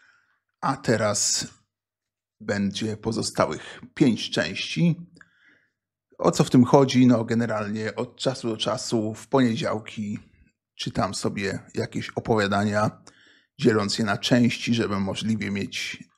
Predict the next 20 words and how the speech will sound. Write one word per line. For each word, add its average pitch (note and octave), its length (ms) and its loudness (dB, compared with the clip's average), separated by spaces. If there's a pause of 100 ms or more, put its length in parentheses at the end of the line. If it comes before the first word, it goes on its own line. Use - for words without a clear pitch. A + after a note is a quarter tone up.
(160)
jasny - 460 0
ogląd G#2 380 0
sytuacji. A2 920 -2 (720)
Wy C#3 100 4
możecie C3 480 0
je A2+ 80 0
proponować, A#2 880 -4
tak A2+ 200 -8
jak A2 180 -14
tutaj G#2 340 -6
w - 80 -20
cytacie A2 640 -6
zaproponował - 840 -8
je G2+ 440 -10 (1000)
jeden G2+ 400 0
z - 120 -6
widzów, A2+ 600 0 (160)
co - 140 -8
możecie - 440 -10
zobaczyć, - 760 -10